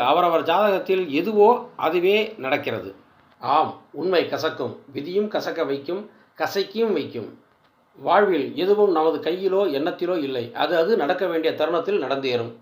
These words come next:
அதனை சொல்வதே ஜாதகம். வாக்கியத்தில் கணிக்க வேண்டுமா, திருக்கணிதத்தில் கணிக்க வேண்டுமா என்பதும் அவரவர் விதி பயன். ஒரு ஜோதிடர் வாக்கியமே சரி என்பார், வேறொரு ஜோதிடர் திருக்கணிதமே சரி என்பார். அதற்காக மல்லு கட்டுவர்.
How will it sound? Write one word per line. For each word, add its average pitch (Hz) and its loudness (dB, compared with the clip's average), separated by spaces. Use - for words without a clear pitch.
அதனை 165 2
சொல்வதே 185 -2
ஜாதகம். 135 -2
வாக்கியத்தில் 185 2
கணிக்க 170 0
வேண்டுமா, 165 2
திருக்கணிதத்தில் 180 -2
கணிக்க 165 -2
வேண்டுமா 170 2
என்பதும் 165 0
அவரவர் 143 2
விதி 147 -2
பயன். 120 0
ஒரு 180 0
ஜோதிடர் 165 4
வாக்கியமே 202 4
சரி 170 0
என்பார், 147 0
வேறொரு 202 4
ஜோதிடர் 180 2
திருக்கணிதமே 202 0
சரி 160 0
என்பார். 135 0
அதற்காக 170 2
மல்லு 165 -2
கட்டுவர். 123 -2